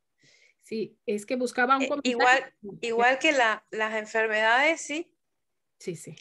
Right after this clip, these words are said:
Speaker 2: Que, que yo vi ahí en, en, en, en un curso de milagros donde dice: el ser humano que está conectado y que está en una frecuencia de amor, de armonía y con Dios, no puede aceptar más o seguir sosteniendo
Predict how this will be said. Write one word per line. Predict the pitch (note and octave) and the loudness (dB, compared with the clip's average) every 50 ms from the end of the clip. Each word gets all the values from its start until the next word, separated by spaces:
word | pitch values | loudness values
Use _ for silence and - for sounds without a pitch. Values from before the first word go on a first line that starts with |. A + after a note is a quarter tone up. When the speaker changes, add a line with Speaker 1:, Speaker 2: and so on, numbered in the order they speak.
| - - | -8 -2
Speaker 2:
Que, | B3+ B3+ A#3 A3+ A3+ A3 G#3+ G#3+ G#3+ G#3 G#3 G3+ G3+ G3+ G3 G3 G3 F#3+ F#3+ F#3+ F#3 - _ _ _ _ | 0 2 2 2 2 0 0 -2 -2 -2 0 0 0 -2 -2 -4 -4 -4 -4 -4 -4 -6 _ _ _ _
que | - A3+ G#3 | -10 -8 -4
yo | G#3+ A#3+ B3 | -2 -2 -2
vi | A3+ B3+ C4+ C#4+ | 0 0 2 2
ahí | C#4 C4+ C4 B3+ C4 C4 C4+ C4 | 4 4 4 4 2 2 0 0
en, | A#3+ G#3+ G#3 G3 | 0 -2 -2 -4
en, | F#3+ F#3+ F#3 F3+ - | -4 -4 -6 -8 -10
en, | F3+ F#3+ F#3+ F#3+ F#3 F3+ - | -10 -10 -10 -10 -12 -12 -12
en | - G3 G3 | -12 -10 -10
un | G#3 A3 | -12 -12
curso | A#3 - A#3+ B3 B3 - C4 | -8 -6 -6 -6 -2 0 2
de | C4 B3+ | 2 2
milagros | B3+ B3+ B3+ A#3+ A#3+ A#3 A3+ A#3+ B3 C4 C#4 D4 C#4+ A3 - - | 2 -2 -2 0 2 2 2 2 2 0 -2 -2 -4 -10 -14 -14
donde | A#3 A3 G#3+ G#3+ G#3+ G#3 | -14 -10 -6 -6 -6 -4
dice: | G#3+ A#3 A#3+ A#3 - - - - - | -4 -6 -6 -6 -4 -4 -4 -4 -4
el | - A#3 A3+ | -4 -4 -4
ser | - - C4+ C4+ | -2 -2 -2 -2
humano | C#4+ C#4 C4+ C4+ C#4+ D4+ E4 E4+ E4 - - | -2 -2 -2 -2 0 0 0 0 0 -2 -4
que | - B3 | -4 -4
está | A#3 - - B3+ C4 | -4 0 0 0 0
conectado | - E4 D4+ D4 C4+ - _ - C4+ B3+ A#3+ A3+ A3 | 0 -2 -2 -4 -6 -4 _ 2 2 2 2 2 0
y | A3 | -2
que | G3+ - | -4 -6
está | A3 - - A#3 | -10 -4 -2 -2
en | - A#3+ | 0 0
una | C4+ C#4 C#4 C#4 | 0 -2 -2 -2
frecuencia | C4+ - B3 A#3+ - A#3+ A#3 A#3+ A#3 - A3 G#3+ | 0 -2 -2 -2 0 -2 -2 -2 -2 -2 -2 0
de | G#3 G3+ | 0 0
amor, | G3 F#3+ F#3+ F#3+ G#3 A3+ A3+ A3+ G#3+ | -2 -4 -4 -4 -2 0 0 0 0
de | G#3 | -2
armonía | G3+ G3 G3 F#3+ G3 G3 G3 G#3 A#3 B3 A#3+ A3+ G#3 G3+ | -4 -4 -4 -6 -10 -10 -10 -8 -8 -8 -4 -2 -2 -2
y | G3 G3 | -2 -2
con | - A#3+ A#3+ A#3+ | -4 -6 -6 -2
Dios, | A#3+ C4 C#4 D4+ F4 - - _ - - - - - - - - _ _ | 0 2 4 2 2 0 -4 _ -20 -20 -20 -20 -20 -20 -20 -20 _ _
no | - - B3 B3 C4+ C4 C4 _ | -12 -6 -2 -2 -2 -2 -2 _
puede | - C4+ C#4+ D#4+ F4 F4 | 4 4 6 6 6 6
aceptar | D#4 C#4+ C#4+ - A#3+ A3+ _ _ - A3+ A#3 A#3 A3+ A3+ | 4 4 2 -2 -4 -6 _ _ 0 0 0 0 -2 -4
más | A3 G#3+ G#3+ G#3+ A3 A3+ A3+ - - _ _ _ _ _ _ | -4 0 0 2 0 0 -2 -8 -16 _ _ _ _ _ _
o | - A#3 A3 | -6 -6 -4
seguir | - - A3+ G#3+ G#3+ A#3 A#3 | -4 -6 -6 -4 -4 -4 -4
sosteniendo | - - B3+ A#3+ - - C4 A#3+ A#3+ B3 A#3+ A#3 A3+ A3 G#3+ A3 A#3+ C#4 - | -4 -4 -4 -4 -2 -4 -4 -4 -2 -2 -2 -2 -2 -2 -2 -4 -4 -4 -6